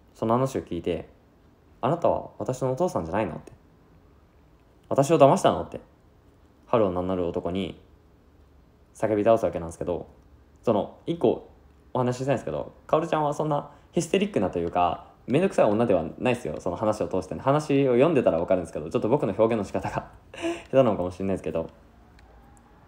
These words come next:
まあ、それぐらいトラウマというか嫌な思い出があるということなんですよね。ただ、その、「正直なお話します。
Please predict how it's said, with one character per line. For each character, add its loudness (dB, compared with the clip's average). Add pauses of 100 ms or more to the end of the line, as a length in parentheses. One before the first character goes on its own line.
(540)
ま -2
あ、 -4
そ 0
れ 4
ぐ 4
ら 6
い 4
ト 0
ラ 8
ウ 4
マ 4
と -2
い 0
う -4
か -2
嫌 8
な 4
思 -2
い -2
出 0
が 2
あ 4
る 0
と -8
い -6
う -12
こ -8
と -14
な -8
ん -10
で -14
す -10
よ -10
ね。 -8 (880)
た 2
だ、 4 (1120)
そ -14
の、 -12
「正 0
直 0
な -4
お -8
話 -8
し -12
ま -8
す。 -18